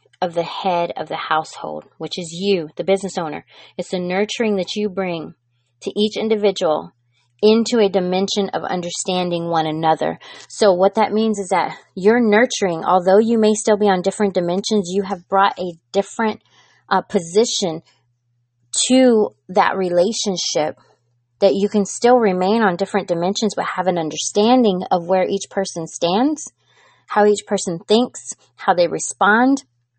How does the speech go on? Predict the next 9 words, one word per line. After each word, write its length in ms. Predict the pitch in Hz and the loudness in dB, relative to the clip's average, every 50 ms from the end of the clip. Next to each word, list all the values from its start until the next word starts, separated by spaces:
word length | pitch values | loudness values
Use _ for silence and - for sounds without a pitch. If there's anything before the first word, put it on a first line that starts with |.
| _ _ _ _ _ _ _ _ _ _ - - - _ - | _ _ _ _ _ _ _ _ _ _ -20 -20 -18 _ -4
um, 340 | - 196 190 175 160 160 - _ _ - | 0 0 0 0 -2 -6 -10 _ _ 0
and 160 | 208 202 202 | 2 2 4
you're 120 | 196 196 185 | 4 2 2
better 480 | 170 165 202 196 202 214 226 226 - - | 2 2 4 4 6 4 2 0 -2 -2
able 380 | - 180 190 196 202 208 190 202 - - - | -2 -2 -2 0 0 0 0 0 -4 -8 -6
to 280 | 202 180 170 165 160 160 - _ _ _ - | -4 -4 -4 -4 -6 -8 -14 _ _ _ -4
understand 720 | 190 190 180 180 - - - - 185 196 202 208 202 180 | -4 -4 -4 -6 -10 -8 -6 -2 0 0 0 0 -2 -4
one 180 | 175 170 160 156 | -4 -6 -6 -6
another. 540 | 156 156 156 151 151 - - - 175 - | -6 -8 -8 -10 -8 -8 -10 -10 -12 -16